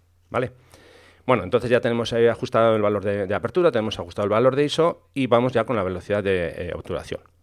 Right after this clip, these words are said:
A ver, eh, lógicamente, eh, cuando yo trabajo en, en fotografía de paisaje,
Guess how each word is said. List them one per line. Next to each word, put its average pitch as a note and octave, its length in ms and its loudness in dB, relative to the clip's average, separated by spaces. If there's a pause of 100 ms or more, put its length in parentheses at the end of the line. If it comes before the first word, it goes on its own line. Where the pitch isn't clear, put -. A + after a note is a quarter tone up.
(120)
A - 80 -4
ver, F#2 220 -4
eh, F#2+ 340 -4
lógicamente, A2+ 880 0
eh, D#2 80 -14 (320)
cuando D#2+ 200 -12
yo E2+ 80 -8
trabajo F#2+ 320 -6
en, F#2+ 200 -6
en G2 160 -10
fotografía G2+ 440 -4
de G2+ 80 -2
paisaje, A2 460 -4